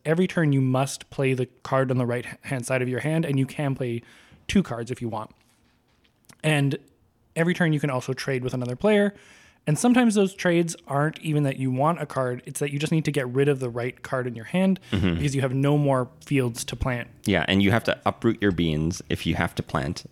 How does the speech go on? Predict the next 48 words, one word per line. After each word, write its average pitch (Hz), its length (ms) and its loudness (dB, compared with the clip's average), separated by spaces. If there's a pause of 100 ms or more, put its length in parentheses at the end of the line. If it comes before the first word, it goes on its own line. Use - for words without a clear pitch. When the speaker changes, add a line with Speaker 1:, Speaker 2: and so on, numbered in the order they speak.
Speaker 2:
the - 80 -2
one 76 200 -2
on 71 140 -4
your 65 120 -4
right. 65 240 -6
So 95 120 0
you're 90 240 4
desperately, 95 760 -2 (220)
you 113 100 2
can 120 160 4
tell 127 260 2
when 101 140 4
someone 101 240 2
is 92 120 2 (180)
desperate 101 440 0
to 92 80 -2
get - 320 0
rid 107 220 6
of 87 200 4
Speaker 1:
<laughs> - 20 6
Speaker 2:
one. 80 340 0 (520)
Speaker 1:
The, 214 80 0
but - 120 -2
the 226 60 6
Speaker 2:
Uh, 185 40 8
Speaker 1:
best 269 200 2
is 240 60 6
Speaker 2:
yeah. 170 60 6
Speaker 1:
when 156 120 4
you 147 100 4
can't 202 340 2
tell. 123 360 -4 (120)
Speaker 2:
Yeah, 196 120 4
Speaker 1:
And 190 100 6
they, 190 120 4
Speaker 2:
yeah, 170 100 2
Speaker 1:
they're 175 160 6
Speaker 2:
yeah. - 60 -12
Speaker 1:
playing 247 260 6
it 202 100 6
as 151 180 2
if 165 140 2
it's 156 140 0
a 139 60 2
good 156 220 2
thing 170 220 4
for 165 100 0
you, 151 320 4